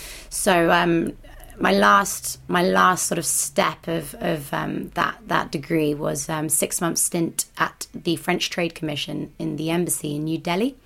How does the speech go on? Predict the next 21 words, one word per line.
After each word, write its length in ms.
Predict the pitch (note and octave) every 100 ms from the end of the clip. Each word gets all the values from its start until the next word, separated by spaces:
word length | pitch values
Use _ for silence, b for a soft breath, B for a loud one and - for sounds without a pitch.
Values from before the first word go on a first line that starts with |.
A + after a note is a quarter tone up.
| B B B B B B
where 280 | D#3 F3 E3
I 140 | D#3+
was, 280 | D#3+ F3 D3+
um, 260 | E3 D#3+ D#3+
asked 400 | E3+ E3 E3 -
to 120 | - E3
do 160 | E3+
a 60 | D#3+
survey 520 | - - F#3 F3 E3
and 120 | D#3+
a 40 | D3+
study 460 | - F3 E3 E3
on 300 | D#3+ D3+ D#3
the 80 | D3+
possibility 800 | - - D3 F3 F3+ E3+ - D#3 -
to 220 | E3 D#3+
export 580 | - - - - D#3+ D3+ - - -
French 360 | - F3 -
wine 240 | E3+ E3 E3
to 260 | - D#3+ -
India. 360 | G3 G3+ B3